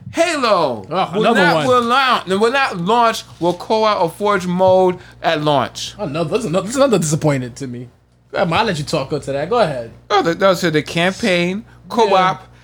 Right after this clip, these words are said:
Speaker 1: has been stable for Halo since the beginning.
Speaker 2: Exactly.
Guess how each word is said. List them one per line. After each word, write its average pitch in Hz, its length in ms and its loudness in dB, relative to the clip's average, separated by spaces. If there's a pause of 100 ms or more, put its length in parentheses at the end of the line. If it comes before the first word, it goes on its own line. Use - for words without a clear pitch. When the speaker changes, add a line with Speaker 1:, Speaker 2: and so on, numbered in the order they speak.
(140)
Speaker 1:
has 220 180 -2
been 226 140 0
stable 254 360 -2
for 240 160 -2
Halo 240 880 0
since 247 260 -2
the 262 120 0
beginning. 254 680 2 (100)
Speaker 2:
Exactly. 139 600 -2